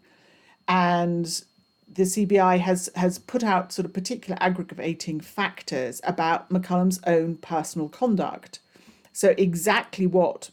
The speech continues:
regimes like S M C R are designed to catch in the way of,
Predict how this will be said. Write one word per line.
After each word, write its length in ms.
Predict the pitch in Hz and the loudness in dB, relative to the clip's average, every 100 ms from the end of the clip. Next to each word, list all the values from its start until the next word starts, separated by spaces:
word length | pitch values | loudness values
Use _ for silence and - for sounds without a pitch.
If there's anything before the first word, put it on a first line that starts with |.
| - | 0
regimes 500 | 175 170 180 160 165 | 0 2 -2 -2 -4
like 220 | 151 165 | -6 -4
S 200 | 165 170 | -8 -6
M 120 | 156 | -8
C 220 | 156 156 | -8 -4
R 380 | 170 147 143 143 _ _ _ _ _ _ - - | -4 -2 -4 -8 _ _ _ _ _ _ -8 2
are 120 | 180 | 2
designed 640 | 175 165 165 165 170 - | 2 0 0 0 -4 -8
to 340 | - 156 160 156 | -6 -2 -2 -2
catch 600 | - 294 190 - - - | -4 0 0 -2 -12 -6
in 200 | 170 170 | -2 0
the 80 | |
way 260 | 160 160 160 | 2 2 2
of, 260 | 160 160 | 2 0